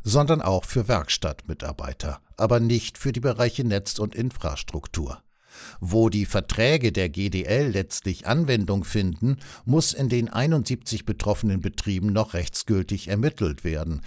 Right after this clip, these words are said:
denn laut dem seit zweitausendfünfzehn geltenden und jetzt erstmals bei der Bahn angewandten Tarifeinheitsgesetz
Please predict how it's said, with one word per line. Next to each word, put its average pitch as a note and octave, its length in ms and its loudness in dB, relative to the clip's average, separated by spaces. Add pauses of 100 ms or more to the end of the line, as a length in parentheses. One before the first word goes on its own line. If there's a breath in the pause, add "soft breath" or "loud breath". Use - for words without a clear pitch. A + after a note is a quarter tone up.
(240 loud breath)
denn D2+ 160 2
laut E2 360 -2
dem D2+ 280 -4
seit D#2+ 420 -4
zweitausendfünfzehn G2 1200 0
geltenden A#2 580 0
und C#2+ 220 -10
jetzt - 400 -6
erstmals A2 760 0
bei E2+ 140 -2
der D2+ 100 -4
Bahn F2+ 300 -2
angewandten F#2+ 720 -2
Tarifeinheitsgesetz F#2 1400 -2